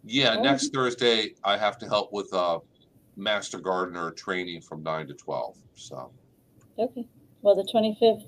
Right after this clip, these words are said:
Speaker 2: uh, it's the wrap-up meeting for this strategic leadership journey, um,
Speaker 1: <gasps>
Speaker 2: classes I've been
Speaker 1: So after
Speaker 2: taking.
Speaker 1: that, you'll be able to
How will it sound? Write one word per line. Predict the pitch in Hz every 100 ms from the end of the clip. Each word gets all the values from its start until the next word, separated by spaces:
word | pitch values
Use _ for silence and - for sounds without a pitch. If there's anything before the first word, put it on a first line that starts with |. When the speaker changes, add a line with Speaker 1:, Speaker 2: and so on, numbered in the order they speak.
| -
Speaker 2:
uh, | 190 190 185 - - - -
it's | 196 -
the | 190
wrap-up | 185 202 208 - 214 196 -
meeting | - 196 190 185 180 180 - - - -
for | 196 180
this | 160 175 170 -
strategic | - - 190 - 202 190 185 -
leadership | - 190 180 170 190 185 -
journey, | - 180 165 156 151 196 214
um, | 185 170 196 339 - - -
Speaker 1:
<gasps> | - - 175 185 196
Speaker 2:
classes | 214 185 175 170 170 -
I've | -
been | 156 147 180 - _ _ -
Speaker 1:
So | - 147
after | 143 139
Speaker 2:
taking. |
Speaker 1:
that, | 131 131 131
you'll | 135
be | 127
able | 131 123
to | 117